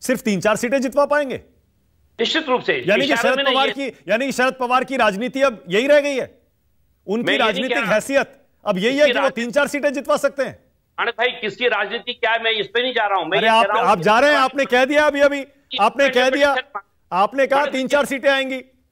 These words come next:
Speaker 2: मानव भाई, आप इंटरप्रिटेट कर रहे हैं। मैं तो खाली ये कहना चाहता हूं कि हम लोगों का गठबंधन महाराष्ट्र में इस, इस ढंग, इस ढंग से उसकी लोकप्रियता बढ़ी है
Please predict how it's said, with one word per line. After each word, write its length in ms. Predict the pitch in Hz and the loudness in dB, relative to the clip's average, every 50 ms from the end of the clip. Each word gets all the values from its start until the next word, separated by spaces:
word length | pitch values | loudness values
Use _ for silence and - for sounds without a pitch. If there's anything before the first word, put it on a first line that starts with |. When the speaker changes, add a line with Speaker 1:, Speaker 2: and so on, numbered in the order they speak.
| _ _ _ _ _ _ _ - | _ _ _ _ _ _ _ -6
Speaker 2:
मानव 140 | 165 208 240 | -4 -4 0
भाई, 180 | 247 254 247 | 0 0 0
आप 220 | 233 214 220 233 240 | 2 0 0 0 -2
इंटरप्रिटेट 520 | 240 208 233 233 - 208 - - 233 226 - | -4 -6 -6 -6 -8 -8 -4 -2 -2 -2 -2
कर 160 | - 214 202 | -2 -6 -2
रहे 120 | 190 190 | -2 -2
हैं। 80 | 170 165 | -2 -2
मैं 100 | 180 214 | -4 -4
तो 100 | 214 240 | -4 -6
खाली 240 | 226 - 190 196 220 | -6 -6 -6 -4 -2
ये 140 | 220 214 220 | -2 -2 -4
कहना 320 | 220 190 180 185 202 208 | -2 -2 -2 -2 -2 -2
चाहता 340 | 196 - 170 165 165 - 190 | -2 -4 -4 -4 -2 -2 -2
हूं 160 | 208 226 247 | -2 -2 -4
कि 640 | 247 _ _ _ _ _ - 214 226 214 - - - | -8 _ _ _ _ _ -4 -4 -4 -4 -4 -10 -6
हम 140 | - 185 196 208 | -4 -4 -4 -2
लोगों 300 | 202 208 214 202 214 214 | -2 -2 -2 -2 -2 -2
का 140 | 202 220 208 | 0 -2 -2
गठबंधन 680 | 180 - 170 165 175 175 180 185 196 214 240 254 262 - _ _ _ _ _ - | 0 -2 -4 -4 -2 -4 -4 -2 0 -2 -2 -2 -6 -10 _ _ _ _ _ -6
महाराष्ट्र 580 | 139 160 160 170 185 202 220 233 226 - 208 190 | -4 -2 0 0 0 0 0 0 0 -4 -6 -6
में 260 | 175 135 90 - - _ _ _ _ _ _ _ _ _ _ _ _ _ _ _ _ _ _ _ - | -6 -6 -8 -10 -16 _ _ _ _ _ _ _ _ _ _ _ _ _ _ _ _ _ _ _ -4
इस, 180 | 220 220 220 - - _ - - | -4 -4 -4 -6 -20 _ -8 -6
इस 180 | 254 226 - 170 | -6 -6 -4 -4
ढंग, 140 | 175 202 220 214 - | -2 -2 -2 -2 -4
इस 160 | 240 262 190 185 | -4 -4 -2 -2
ढंग 160 | 196 220 220 | -2 -2 -2
से 100 | 220 262 | -2 -2
उसकी 260 | 247 202 - - 226 | -4 -4 -6 -10 -4
लोकप्रियता 500 | 196 190 185 190 185 190 208 - 226 214 | -2 -2 -2 -2 -4 -8 -6 -2 -2 -2
बढ़ी 280 | 214 180 185 208 220 196 | 0 0 0 0 0 2
है 300 | 175 180 202 - - | 0 0 0 -2 -10